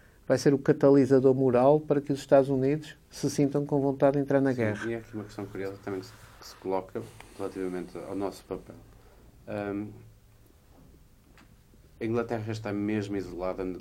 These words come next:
Speaker 2: n-, durante aquele período ou, eh, ou Portugal? Ahm,
Speaker 1: Não, neste momento Portugal ainda está numa posição periclitante. É um início em que se joga muito mais para o lado do eixo.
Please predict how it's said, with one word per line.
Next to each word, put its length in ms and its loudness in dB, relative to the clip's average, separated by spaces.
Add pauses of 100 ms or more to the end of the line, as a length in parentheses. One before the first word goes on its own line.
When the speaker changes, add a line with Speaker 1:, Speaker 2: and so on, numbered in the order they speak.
Speaker 2:
n-, 360 -8
durante 260 -10
aquele 240 -10
período 560 -8
ou, 540 -6
eh, 300 -12
ou 120 -12
Portugal? 540 -12 (440)
Ahm, 340 -14 (720)
Speaker 1:
Não, 200 4
neste 260 4
momento 180 2
Portugal 460 4
ainda 180 2
está 260 0 (100)
numa 200 0
posição 680 -4 (380)
periclitante. 800 4
É 60 6
um 120 4
início 380 4
em 80 4
que 80 -10
se 180 -6
joga 400 8
muito 300 2
mais 140 0
para 160 8
o 60 10
lado 280 10
do 100 0
eixo. 360 -6